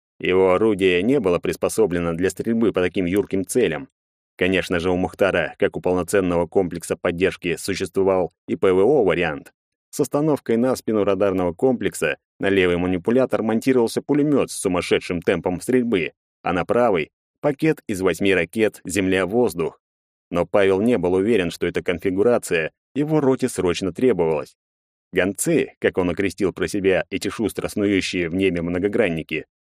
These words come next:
для бойцов не представляли опасности. Наоборот, они, рискуя собой, помогали землянам. К примеру, та самая нанохрень, которую гонец установил на Мухтар полковника, работала замечательно. У его бойцов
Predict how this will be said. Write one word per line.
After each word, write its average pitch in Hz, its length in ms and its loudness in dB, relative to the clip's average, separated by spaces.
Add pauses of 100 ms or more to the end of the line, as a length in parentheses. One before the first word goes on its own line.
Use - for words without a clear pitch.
(140)
для 139 160 4
бойцов 156 440 -2
не 107 80 0
представляли 90 580 0
опасности. - 680 -4 (440)
Наоборот, 147 600 2 (360)
они, 98 260 2
рискуя 92 360 2
собой, 101 360 2
помогали 117 520 0
землянам. 92 560 0
К - 540 -20
примеру, 104 360 4
та 92 120 -4
самая 90 560 0
нанохрень, 101 720 -2 (240)
которую 101 360 2
гонец 98 360 0
установил 104 420 0
на 90 120 0
Мухтар 98 340 -2
полковника, 90 640 -2 (320)
работала 151 520 0
замечательно. 107 720 0 (460)
У 90 140 0
его 95 220 4
бойцов 90 640 0